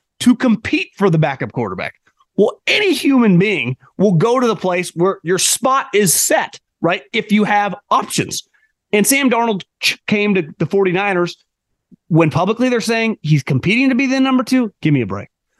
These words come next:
The moment Sam Darnold was signed for three and a half million dollars, he was the forty-niners backup. Sometimes in life, things are rigged. <laughs>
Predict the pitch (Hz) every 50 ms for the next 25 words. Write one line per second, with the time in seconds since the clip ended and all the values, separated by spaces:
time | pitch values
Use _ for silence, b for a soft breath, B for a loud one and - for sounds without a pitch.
0 | _ _ _ 147 151 160 175 196 220 247 - - 240 233 233 220 196 180 170 165
1 | 156 151 147 147 - _ _ _ - 147 156 147 - - 165 156 139 117 107 104
2 | 95 - _ _ _ _ _ _ _ - 160 147 - - 170 180 196 202 202 185
3 | 190 185 180 - 175 175 175 170 170 165 156 151 139 117 107 104 98 - - _
4 | _ _ _ - - 160 156 156 120 143 - - 143 143 143 131 131 123 120 110
5 | 110 110 98 95 - - - _ _ _ _ _ _ _ _ _ - - 254 285
6 | 320 311 294 277 214 226 196 170 165 180 202 190 - _ _ _ - - 196 196
7 | 185 160 139 143 127 120 123 139 147 147 135 101 - - _ _ _ _ _ _
8 | _ _ _ - -